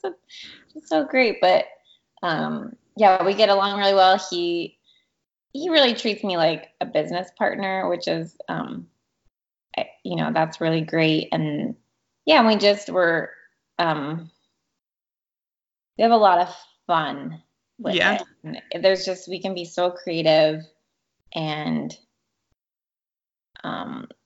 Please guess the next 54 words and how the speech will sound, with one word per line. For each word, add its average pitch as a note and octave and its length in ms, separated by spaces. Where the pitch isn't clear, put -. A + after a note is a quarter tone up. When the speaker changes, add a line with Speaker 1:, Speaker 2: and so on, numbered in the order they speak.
Speaker 1:
we're F3 120
always F3 280
tinkering E3 760
and, D3 120
like, - 260
"Oh, A3 100
let's A3 240
make A#3 280
pasta," B3 460
and, F3 280
like, D#3 220
"Okay," A3 320
you G#3 160
know, G3 120
you G3+ 160
just G#3+ 160
kinda G#3+ 240
get G#3 160
onto G3+ 200
these F3 200
side F3 280
projects, E3+ 640
and G#3 100
they G#3 80
never, G#3 360
a - 100
lot A3 160
of G#3 60
them F#3+ 120
never F3 240
see E3+ 180
the D#3+ 120
light D#3+ 200
of D3+ 80
day, D#3 260
but D3+ 300
Speaker 2:
<laughs> - 1200
Speaker 1:
it's G3 140
just G3 200
so E3+ 180
fun D#3+ 340
to, F#3 100
like, - 400
oh, - 140
for G#3 120
a F#3+ 80
while F3 300
he F#3+ 60
was, E3 180
like, - 240
pickling F3 800
wheat F#3+ 260
<laughs> - 460
berries F3 380